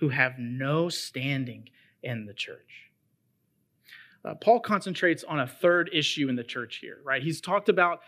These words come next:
dealing with divisions around teaching personalities. He's handled that a little bit. Uh, and then he gets to this, this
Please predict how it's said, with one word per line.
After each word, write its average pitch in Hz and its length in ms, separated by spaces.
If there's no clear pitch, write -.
dealing 196 460
with 175 300
divisions 160 680
around 156 360
teaching 175 400
personalities. 165 800
He's 139 160
handled 160 360
that 160 220
a 165 40
little 160 200
bit. 175 320
Uh, 143 200
and 156 160
then 170 80
he 170 80
gets 165 280
to 180 120
this, 165 300
this - 340